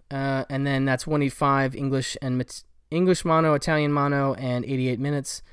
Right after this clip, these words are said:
Emmanuel and the Porno Nights of the World. Special features includes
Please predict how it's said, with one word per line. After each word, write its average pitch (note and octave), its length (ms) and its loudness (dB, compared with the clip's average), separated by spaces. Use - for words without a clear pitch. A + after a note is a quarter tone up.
Emmanuel D#3 800 4
and C3+ 160 -2
the B2+ 40 -4
Porno D#3+ 320 -2
Nights D3 360 -2
of B2+ 160 -6
the B2+ 80 -4
World. F3 400 4
Special F#3 280 2
features E3+ 360 0
includes D3+ 580 0